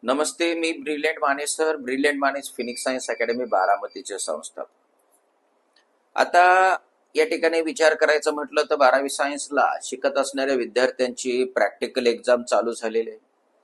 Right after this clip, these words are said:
बोर्ड एक्झाम चालू होणार आणि बोर्ड एक्झाम संपते ना संपतेच की पालक आणि विद्यार्थ्यांना वेळ लागणार, ते म्हणजे एमएचटी सीईटी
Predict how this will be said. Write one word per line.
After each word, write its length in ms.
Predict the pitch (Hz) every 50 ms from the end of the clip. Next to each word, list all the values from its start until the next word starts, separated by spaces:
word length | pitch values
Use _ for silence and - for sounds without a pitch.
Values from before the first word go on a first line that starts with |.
| _ _ _ _ _ _
बोर्ड 320 | - 104 120 131 147 160 160
एक्झाम 420 | 160 156 143 135 160 165 160 160
चालू 360 | 143 - 156 139 143 156 156
होणार 340 | 143 143 147 147 156 160 160
आणि 180 | 156 156 156 147
बोर्ड 420 | - _ _ 117 135 151 160 160
एक्झाम 680 | 160 151 139 127 - - - 147 147 139 139 139 131 - - _ _
संपते 600 | - - - - 147 135 135 139 139 - 180 185
ना 160 | 190 202 190
संपतेच 800 | 185 - - 156 139 131 131 - 147 131 - - - - - - - _ _ _ _ _ _ _ _ _ _
की 80 | - 135
पालक 560 | 131 - - - 123 135 143 143 156 151 -
आणि 160 | 139 139 139
विद्यार्थ्यांना 800 | 127 107 113 110 - - 127 131 127 127 - 127 123 123 123 123
वेळ 440 | 120 110 113 101 113 123 123 120 117
लागणार, 360 | 107 107 104 107 110 113 113
ते 200 | - - - 110
म्हणजे 280 | 107 107 104 95 104 107 104 101 92 92
एमएचटी 760 | 110 117 123 131 131 127 120 110 107 101 - - - - 107 104
सीईटी 680 | - - - - 113 107 104 101 - _ 98 82 73